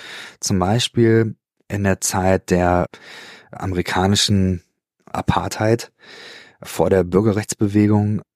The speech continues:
als Sklaven zu halten und das zu rechtfertigen biblisch. Und das finde ich, das, das kann man hier nicht außen vor lassen. So, und natürlich ist es so, dass Paulus ein vormodernes Denken, äh, hat. Also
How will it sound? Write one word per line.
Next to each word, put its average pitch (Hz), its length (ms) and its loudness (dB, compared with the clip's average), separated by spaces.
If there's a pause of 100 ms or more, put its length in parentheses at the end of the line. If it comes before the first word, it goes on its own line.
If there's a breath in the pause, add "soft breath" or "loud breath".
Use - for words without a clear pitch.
(580)
als - 160 -4
Sklaven 151 340 2
zu - 160 0
halten 82 360 -6
und 82 160 -2
das - 180 -6
zu 117 100 0
rechtfertigen 85 580 -2
biblisch. - 480 -4 (1500 soft breath)
Und 107 120 -2
das - 100 0
finde 131 160 2
ich, 117 80 0
das, - 300 -4
das - 180 -8
kann 101 160 -2
man 98 140 2
hier 95 180 2
nicht - 400 -4
außen 98 300 -2
vor - 200 -4
lassen. - 380 -6 (800 soft breath)
So, 101 140 -4
und 90 100 2
natürlich 147 480 2
ist 95 160 -4
es 95 140 -4
so, 101 160 -2
dass 104 160 -2
Paulus 127 840 0 (260)
ein 98 560 -2
vormodernes 113 960 0
Denken, 90 640 -2 (680)
äh, - 60 -16
hat. - 640 -6 (240)
Also 98 420 0